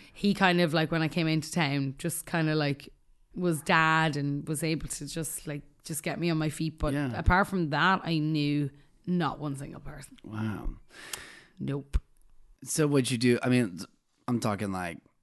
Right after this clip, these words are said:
Speaker 2: first couple weeks here. I mean, like, getting into, I mean, you're, you're, you're a, a great writer. You're writing a lot. Like, how, how, how are we getting into these rooms? Is it, is it a lot of hustle? Is it
Speaker 1: Yeah.
Speaker 2: what?
Speaker 1: Well, what I did was, uh, th-,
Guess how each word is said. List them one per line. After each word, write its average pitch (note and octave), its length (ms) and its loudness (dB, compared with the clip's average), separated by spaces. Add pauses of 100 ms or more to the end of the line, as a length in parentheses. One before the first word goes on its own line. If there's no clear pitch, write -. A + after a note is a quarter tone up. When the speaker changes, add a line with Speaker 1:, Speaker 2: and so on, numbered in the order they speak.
(200)
Speaker 2:
first A#2 280 -2
couple G2+ 240 0
weeks A2 300 -2
here. C3 340 2
I B2 60 0
mean, A2 320 2
like, G#2 280 0
getting A2 340 2
into, G#2+ 1080 4
I A#2+ 60 2
mean, A2+ 180 4
you're, A#2 140 4
you're, A#2 320 6
you're A2 240 4
a, G2+ 160 0
a A2 60 0
great G2 240 -2
writer. C#3 400 8
You're A#2+ 200 6
writing A#2 320 4
a A#2+ 60 4
lot. A#2+ 260 2
Like, G#2 140 0
how, G#2+ 240 -2
how, A2 260 2
how G#2 160 2
are A2+ 40 4
we A2 100 4
getting G2+ 240 0
into F2 180 -6
these F2+ 240 -8
rooms? D3+ 480 6
Is A2+ 160 0
it, G2+ 280 -4 (100)
is G2 160 -4
it G2 160 -2 (100)
a - 40 -10
lot F#2+ 180 -4
of F2+ 80 -4
hustle? F3 500 4
Is - 180 4
it B3 80 8
Speaker 1:
Yeah. C#4+ 500 8
Speaker 2:
what? - 100 0
Speaker 1:
Well, A#3 180 6
what A#3 160 4
I A#3+ 80 6
did A#3 220 2
was, G3+ 280 4
uh, F#3 200 2
th-, - 20 -12